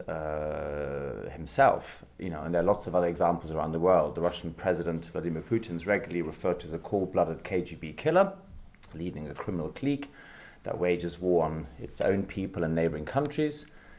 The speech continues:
And meanwhile, the Russian authorities and state media blame all evils in Russia and in the world on the West. Uh, and so it goes on. This, of course, echoes the Cold War, where we had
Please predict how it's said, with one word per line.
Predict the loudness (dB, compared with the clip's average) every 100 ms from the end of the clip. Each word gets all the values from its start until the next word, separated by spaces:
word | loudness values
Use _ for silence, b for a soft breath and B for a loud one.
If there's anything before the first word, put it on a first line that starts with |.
| B B
And | 4
meanwhile, | 6 6 8 10 10 8
the | 8
Russian | 6 6 0
authorities | 2 6 8 8 4 -2
and | -4
state | 2 4 4
media | 4 4
blame | 4 4
all | 6 4
evils | 4 2 2
in | 4
Russia | 4 4 0
and | 0
in | 0
the | 2
world | 4 4
on | 2
the | 4
West. | 6 6 4 -8 -10 -16 -6
Uh, | -4 -2
and | -4
so | -6 -2 -2
it | -2
goes | -4 4
on. | 4 4
This, | -4
of | -8
course, | -4 -4 -4 -10 -20 b b b b
echoes | -4 2 0 0
the |
Cold | -6 -2 -2 0
War, | 8 12 12 10
where | 4 -2
we | -2 0
had | 0 0